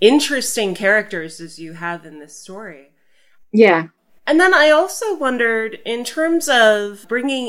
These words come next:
Speaker 1: in so many other kinds of threads, was there a specific point at which you said, "Okay, there's been a bomb found on the grounds. We need to take this in a different direction.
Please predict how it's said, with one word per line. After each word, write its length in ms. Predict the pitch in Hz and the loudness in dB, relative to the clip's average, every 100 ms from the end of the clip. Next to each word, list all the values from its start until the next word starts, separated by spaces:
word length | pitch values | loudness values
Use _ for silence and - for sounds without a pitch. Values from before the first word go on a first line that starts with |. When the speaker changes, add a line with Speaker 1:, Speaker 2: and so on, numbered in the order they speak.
| - | -4
Speaker 1:
in 380 | 214 214 220 214 | -4 -2 -4 -6
so 260 | - 233 | -6 -8
many 280 | 240 240 226 | -6 -4 -4
other 360 | - 196 208 202 | -2 -2 -4 -8
kinds 380 | 214 196 196 180 | -8 -8 -10 -16
of 120 | 151 | -20
threads, 840 | _ - 359 339 196 165 165 - _ _ _ 208 | _ -6 0 0 0 -4 -12 -20 _ _ _ -10
was 340 | 240 277 240 - | -6 -6 -6 0
there 240 | 277 311 | 2 2
a 80 | 302 | 0
specific 640 | 294 285 277 269 240 214 - | -6 -10 -10 -12 -14 -18 -14
point 520 | 226 220 262 277 - | -8 -6 -6 -8 -6
at 180 | 220 196 | -6 -4
which 320 | 202 202 214 | -6 -6 -12
you 180 | 208 202 | -12 -12
said, 640 | - 196 180 175 170 170 _ _ _ _ _ _ - | -8 -4 -4 -6 -8 -14 _ _ _ _ _ _ -4
"Okay, 680 | 226 226 214 185 175 165 - | -4 -2 0 2 0 -6 -8
there's 520 | 196 196 190 190 180 196 | 0 2 2 -2 -10 0
been 220 | 214 208 | 2 2
a 60 | |
bomb 520 | 202 208 196 190 202 196 | 0 0 2 2 0 -6
found 360 | 202 185 185 | -6 -4 -4
on 140 | 180 180 | -6 -8
the 80 | |
grounds. 800 | 180 196 190 190 190 190 190 - - | -4 0 0 0 -4 -8 -12 -16 -12
We 140 | 180 | -8
need 400 | 185 185 185 175 | -6 -6 -10 -12
to 280 | - 196 180 | -14 -10 -10
take 260 | 196 180 | -10 -10
this 240 | 196 185 196 | -10 -10 -10
in 100 | 180 | -10
a 80 | 175 | -10
different 380 | 175 180 160 | -12 -12 -14
direction. 880 | 180 208 214 - 226 202 202 202 202 | -6 -4 -4 -6 -8 -6 -6 -6 -12